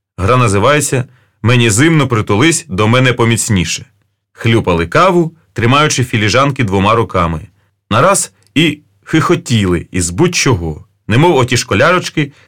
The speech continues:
що нахапались коноплі в туалеті. А потім вони нахилились перевіряти зошити. Апогей вище названої гри, і, не змовляючись,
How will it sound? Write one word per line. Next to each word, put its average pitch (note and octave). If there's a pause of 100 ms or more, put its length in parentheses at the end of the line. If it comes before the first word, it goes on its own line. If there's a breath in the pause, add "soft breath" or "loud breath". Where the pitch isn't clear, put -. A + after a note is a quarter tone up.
(120)
що -
нахапались G#2+
коноплі F#2+
в D#3
туалеті. F#2 (1000)
А F#2+
потім A3+
вони D#3+
нахилились C#3+ (280)
перевіряти G2+
зошити. - (440)
Апогей C3+ (200)
вище G#2
названої G#2
гри, E2 (500)
і, D3+
не D#3
змовляючись, C3